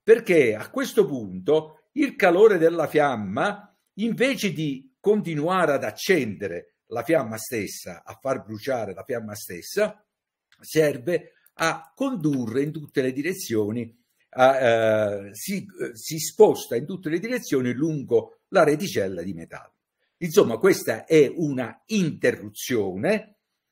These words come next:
della fiamma stessa, perché la fiamma non ha più la temperatura di prima, in quanto il calore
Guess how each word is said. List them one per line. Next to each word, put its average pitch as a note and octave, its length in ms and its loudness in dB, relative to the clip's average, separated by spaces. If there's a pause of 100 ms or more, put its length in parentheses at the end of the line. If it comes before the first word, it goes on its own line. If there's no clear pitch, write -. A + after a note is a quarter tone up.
della G#2+ 720 2
fiamma A#2+ 540 0
stessa, G3 800 -6 (280)
perché A3 380 2
la G3 160 2
fiamma A3+ 460 0
non F#3 300 0
ha F3+ 200 -2
più C4 200 -2
la C3+ 180 2
temperatura A#2 720 -2
di G2+ 160 -8
prima, C3+ 440 -8 (360)
in A#3 200 -2
quanto - 580 0
il A#3+ 200 -2
calore D3+ 720 4